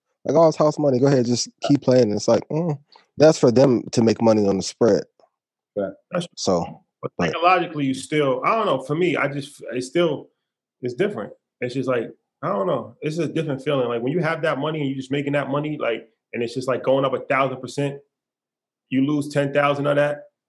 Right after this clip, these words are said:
Speaker 3: it doesn't feel the same. Like, when I, I, if I lost ten thousand dollars years ago,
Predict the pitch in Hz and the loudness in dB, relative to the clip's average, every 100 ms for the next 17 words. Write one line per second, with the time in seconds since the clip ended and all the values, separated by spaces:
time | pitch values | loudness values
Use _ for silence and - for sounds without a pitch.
0 | _ _ _ _ _ _ 190 220 - 233 | _ _ _ _ _ _ -2 0 0 0
1 | 202 214 294 - - 131 160 175 170 156 | 0 -2 -2 -4 -2 0 4 2 0 -4
2 | 170 170 220 226 208 208 196 190 185 170 | 0 2 2 2 0 0 0 2 0 2
3 | 170 170 175 - 151 170 170 165 165 - | 2 2 0 0 0 0 2 2 0 -2